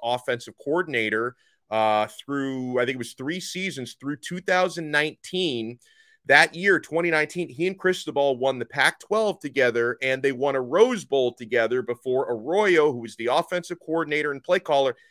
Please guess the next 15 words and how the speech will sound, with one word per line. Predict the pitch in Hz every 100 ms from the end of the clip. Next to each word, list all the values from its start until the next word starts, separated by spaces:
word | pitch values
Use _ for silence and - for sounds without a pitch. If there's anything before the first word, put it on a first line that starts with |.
| _
he | - 165
then | 175 160
left | 147 147 -
Oregon | 147 143 135 139
to | 110
become | 123 - 127
the | 120
head | - 170 165
coach | 160 151 -
at | 131
U | 127 127
N | 113
L | 110 104
V. | 156 175 - - - _ -
Uh, | 123